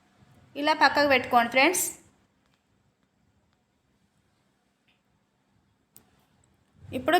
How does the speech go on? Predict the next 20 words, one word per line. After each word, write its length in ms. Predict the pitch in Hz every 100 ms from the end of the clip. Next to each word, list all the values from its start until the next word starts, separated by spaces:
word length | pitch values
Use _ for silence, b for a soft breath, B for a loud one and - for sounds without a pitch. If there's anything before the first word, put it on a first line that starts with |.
| 277
గ్యాస్ 280 | 240 285 294
ఆన్ 160 | 262 226
చేసి 240 | 220 220 370 453 -
చిన్న 280 | 294 302 302
కడాయి 260 | 247 247 233
పెట్టుకోండి 320 | 233 226 214 269
ఫ్రెండ్స్. 300 | 330 - - - _ _ _ _ _ _ _ _ _ _ -
కడాయి 300 | 262 285 311 285
కాస్త 220 | 269 269 240
వేడయ్యాక 540 | 240 254 240 226 226 339 - - - _ _ _ _ _ _
తీసుకున్న 380 | 294 294 311 302 294
మెంతులు 300 | 269 277 269 262
వేసుకొని 440 | 262 247 254 339 - - _ _ _ _ _ _ _ _ _ _ _ _ _ _ _ _ _ -
ఒకసారి 340 | - 277 302 311
కలుపుకోండి 440 | 254 254 254 233 240
ఫ్రెండ్స్. 260 | 285 403 - - - 247
గ్యాస్ 220 | 277 269 285
సిమ్లో 240 | 277 277 254
పెట్టండి, 360 | 226 233 220 294
మాడిపోతాయి. 640 | 247 220 220 214 214 220